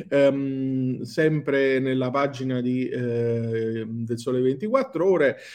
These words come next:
senza il pagamento scattano le azioni ca-, quali sono le conseguenze? Insomma, scattano le azioni cautelari ed esecutive, in assenza dei pagamenti pretesi l'agente della riscossione intraprende azioni cautelari esecutive,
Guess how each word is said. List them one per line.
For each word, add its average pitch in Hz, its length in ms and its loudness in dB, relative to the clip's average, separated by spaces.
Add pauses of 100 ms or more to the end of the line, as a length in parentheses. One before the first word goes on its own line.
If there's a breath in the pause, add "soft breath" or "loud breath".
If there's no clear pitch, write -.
(140)
senza 170 280 2
il 160 80 0
pagamento 165 460 0
scattano 143 540 -2
le 139 120 4
azioni 139 380 -2
ca-, 131 160 -2
quali 143 240 2
sono 143 200 -2
le 135 120 4
conseguenze? 135 640 2
Insomma, 123 380 -2
scattano 135 440 -4
le 131 120 2
azioni 143 280 -2
cautelari 131 520 0
ed 123 80 -4
esecutive, 147 500 0
in 127 60 -2
assenza 139 380 -2
dei 123 120 2
pagamenti 123 480 -4
pretesi 127 420 -4
l'agente 113 420 -8
della 117 140 -8
riscossione 123 560 -2
intraprende 117 540 -4
azioni 120 300 -8
cautelari 113 420 -6
esecutive, 151 720 0